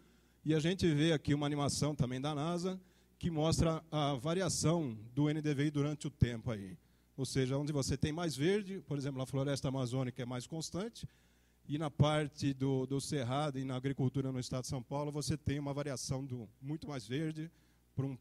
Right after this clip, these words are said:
um amarelinho um pouquinho mais clarinho, que é o que eu expliquei no slide anterior.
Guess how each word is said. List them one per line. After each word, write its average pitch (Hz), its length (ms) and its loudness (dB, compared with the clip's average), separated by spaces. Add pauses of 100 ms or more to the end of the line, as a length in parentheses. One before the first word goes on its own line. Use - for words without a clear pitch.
um 131 100 -8
amarelinho 135 360 -4
um - 20 -10
pouquinho 139 300 -4
mais 135 160 -4
clarinho, 113 440 -2 (340)
que - 80 0
é 127 40 2
o 123 60 0
que - 100 -14
eu 131 60 -2
expliquei 131 400 -4
no 135 80 -6
slide 131 320 -6
anterior. 131 500 -2